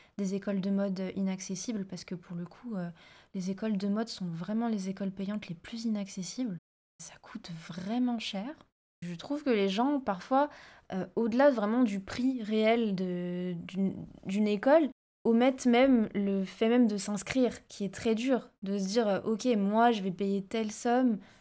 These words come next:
euh, je vais emprunter pour payer telle somme. » Rien que ça,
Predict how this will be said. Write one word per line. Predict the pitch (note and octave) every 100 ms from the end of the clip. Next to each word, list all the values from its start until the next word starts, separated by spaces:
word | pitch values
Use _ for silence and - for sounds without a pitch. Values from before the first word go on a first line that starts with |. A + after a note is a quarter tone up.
| _ -
euh, | F#3+
je | F#3
vais | F#3+ -
emprunter | A3+ A3 A#3 A3+ A#3+
pour | G#3+ -
payer | G3+ G3 G3
telle | G3 F3+
somme. » | - B3+ G#3
Rien | F#3 A3 A#3+
que | G3+
ça, | F3 - B3 C#4